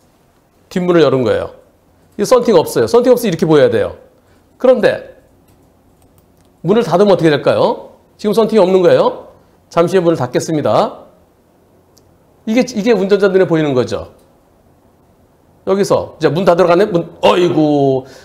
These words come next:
삼십오 퍼센트가 이렇게 어두워요, 이렇게. 이거는 아마 블랙박스가 조금 어두운 것 같습니다. 블랙박스도, 어, 블랙박스도 좀 어둡게 찍힌 것 같고, 여기 이천십오 년도 영상이니까요.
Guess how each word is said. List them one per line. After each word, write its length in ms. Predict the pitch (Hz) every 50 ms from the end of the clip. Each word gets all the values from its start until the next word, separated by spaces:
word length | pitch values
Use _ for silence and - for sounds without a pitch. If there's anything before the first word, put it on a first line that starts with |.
| _ -
삼십오 440 | - - 277 277 240 277 269 262 -
퍼센트가 320 | 247 240 247 - 254 247
이렇게 480 | 208 214 233 254 262 294 233 - - 262
어두워요, 460 | 262 254 240 202 233 220 214 214 220
이렇게. 420 | 226 202 185 - - 190 175 175 185 196 190 175 147 - - - _ _ _ _ _ _ _ _ _ _ _ _ _ _ _ _ _ _ _ _ _ _ _ _ _ _ -
이거는 460 | 160 180 196 214 220 226 233 233 233
아마 340 | 202 156 156 175 190 190 185
블랙박스가 720 | - 135 160 185 180 180 185 170 - - 180 175 180 175 180
조금 480 | - - - 170 180 180 190 185 170
어두운 720 | 139 101 113 127 135 131 160 175 185 190 196 202 202 196 165
것 80 | 160
같습니다. 640 | 127 117 107 - - 117 104 95 87 85 80 - - - - _ _ _ _ _ _ _ _ _ _ _ _ _ _ _ _ _ _ _ _ _ _ _ -
블랙박스도, 680 | 139 151 147 - 170 160 - - 180 180 185 175 180 - - - - - _ _ -
어, 200 | - 139 135 127
블랙박스도 420 | - 165 175 175 175 - - 185 170
좀 160 | 196 180 123
어둡게 720 | 113 135 143 151 165 170 170 160 165 - - 185 185 175
찍힌 300 | 180 - - - 185 170
것 100 | 156 143
같고, 160 | - - 147
여기 240 | 143 139 151 160 139
이천십오 480 | 143 143 - 196 180 175 - 214 220 220
년도 200 | 208 190 160 165
영상이니까요. 760 | 143 131 123 - 131 117 107 104 98 - - 98 92 90 90